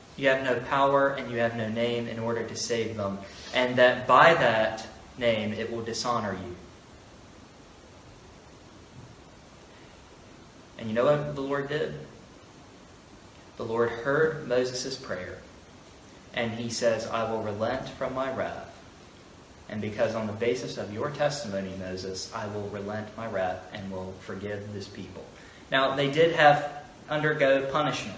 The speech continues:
They remained in the wilderness for another forty years, as if forty wasn't enough. Uh, forty before, I mean. But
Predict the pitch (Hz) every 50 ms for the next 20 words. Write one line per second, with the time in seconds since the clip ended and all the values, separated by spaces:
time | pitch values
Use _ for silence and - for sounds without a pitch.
0 | - - - - - - - - - - - - 135 139 135 131 131 135 139 147
1 | 151 151 151 147 143 131 131 139 156 160 151 131 117 117 120 117 - - 139 123
2 | 120 123 135 131 135 123 120 123 - - - 120 117 123 135 139 139 139 131 131
3 | 147 165 165 113 107 104 104 104 107 117 120 120 - - 120 120 120 123 120 117
4 | 117 117 120 120 120 135 135 151 160 139 - - - - - - - - - -
5 | - - - - - - - - 123 120 117 113 113 113 113 113 - - - -
6 | - 127 123 123 117 107 - - - - 113 98 95 95 95 - - - - -
7 | - - - - - - - - - - - - - - - - - - - 123
8 | 139 147 147 143 139 139 - - - 214